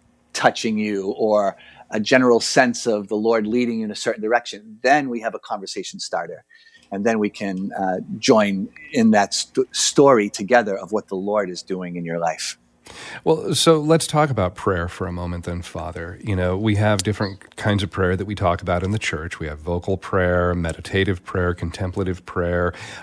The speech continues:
Speaker 2: Uh, you mentioned scripture, you know, Lectio Divina. So there's these different kinds of prayer, but prayer isn't meant to be that monologue. It's supposed to be a dialogue. So, uh, how do we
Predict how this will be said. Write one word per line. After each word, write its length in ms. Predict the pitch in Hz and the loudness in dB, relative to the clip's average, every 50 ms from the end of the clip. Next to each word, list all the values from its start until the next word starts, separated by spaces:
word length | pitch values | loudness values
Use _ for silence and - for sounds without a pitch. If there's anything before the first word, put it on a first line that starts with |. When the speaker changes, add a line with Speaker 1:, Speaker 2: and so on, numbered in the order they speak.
| - - | -12 -10
Speaker 2:
Uh, 100 | 80 78 | -8 -6
you 160 | 80 90 92 | -4 -2 -2
mentioned 420 | 90 85 87 - - 92 90 87 | 0 0 -2 -2 -4 -4 -4 -4
scripture, 600 | - - - - 95 92 87 - - 104 98 95 | -4 -6 -4 -2 -2 -2 -2 -2 -2 -2 -2 -2
you 140 | 90 98 92 | -2 -2 -4
know, 180 | 85 80 85 87 | -4 -4 -2 -2
Lectio 500 | 90 87 87 - - - 98 90 90 85 | -2 -2 -2 -2 -4 -4 -2 0 0 0
Divina. 420 | 92 85 85 87 87 87 87 85 - - - - - | -2 -2 -2 -2 0 0 0 -2 -2 -6 -12 -12 -6
So 140 | - - 131 | -2 4 8
there's 240 | 135 139 135 120 | 8 8 8 6
these 200 | - 160 151 143 | 4 0 -2 0
different 320 | 143 214 214 - 180 147 123 | 0 0 -2 0 -2 -4 -6
kinds 320 | - - 123 113 117 101 107 | -4 -2 0 0 0 0 -2
of 120 | 98 - | -6 -12
prayer, 560 | - - - 139 123 87 80 76 76 92 104 - - - - - - - - - - - - - - _ _ _ _ - | -4 0 2 4 4 4 2 -2 -6 -8 -10 -12 -14 -20 -20 -20 -20 -20 -20 -20 -20 -20 -20 -20 -20 _ _ _ _ -10
but 500 | - 110 104 113 110 104 101 98 - - | -8 0 4 6 6 6 4 2 -4 -12
prayer 720 | - - - 123 120 113 113 113 110 110 110 110 107 - _ _ | -8 0 4 4 6 6 6 6 6 4 4 2 -2 -6 _ _
isn't 340 | - 127 131 127 147 120 - | 2 4 4 6 4 2 2
meant 280 | 110 107 98 101 101 - | 2 2 2 0 0 -4
to 60 | 107 | -4
be 180 | 95 104 95 92 | -2 -2 0 0
that 220 | 90 90 85 82 | 0 0 0 0
monologue. 720 | 98 98 95 98 107 110 107 98 92 85 80 82 87 90 95 | 0 2 4 4 6 6 4 2 0 -2 -2 -4 -4 -4 -4
It's 140 | 95 82 - | -4 -4 -6
supposed 360 | - - 110 107 113 113 - | -4 0 0 0 0 0 -2
to 60 | - | -4
be 100 | 104 92 | -4 -2
a 60 | 87 | -2
dialogue. 840 | 82 78 90 90 95 101 101 95 87 80 78 80 82 82 82 - - | 0 2 2 4 4 4 4 2 0 0 -2 -4 -6 -8 -10 -8 -6
So, 420 | - - - 120 120 113 117 113 - | -4 -2 0 0 0 0 -2 -4 -6
uh, 440 | - - - - - - - - - | -8 -8 -8 -10 -12 -14 -12 -8 -6
how 720 | - - - - - 156 156 170 165 170 170 160 - - - _ 139 123 110 92 | -4 -4 -4 0 2 4 6 6 6 4 2 0 -2 -6 -12 _ -8 -6 -6 -4
do 240 | 101 110 117 127 | -2 0 0 0
we 580 | 135 123 107 92 80 76 - - - - 110 110 | 0 0 -2 -2 -4 -6 -10 -12 -14 -14 -14 -14